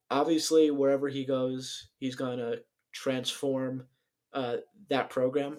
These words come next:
You know, one of the most prolific players in America. And again, I completely agree with you from what I've been seeing. Seems like a Maryland, Kansas head-to-head race with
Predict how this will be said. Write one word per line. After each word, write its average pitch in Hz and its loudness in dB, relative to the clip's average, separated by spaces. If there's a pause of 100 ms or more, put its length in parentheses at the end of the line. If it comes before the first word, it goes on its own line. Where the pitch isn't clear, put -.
(160)
You 143 -6
know, 135 -2
one 135 0
of 135 0
the 131 -2
most 127 -2
prolific 139 -2
players 123 -2 (1300)
in 135 2
America. 120 2 (540)
And 135 0
again, 135 2 (840)
I 139 -4
completely 143 0
agree 139 0
with 139 0
you 131 0
from 135 -6
what 123 0
I've 127 0
been 123 -6
seeing. 123 -4 (240)
Seems 139 -2
like 135 2
a 135 -2
Maryland, 135 0
Kansas 143 -2 (460)
head-to-head 143 0
race 147 4
with 131 -2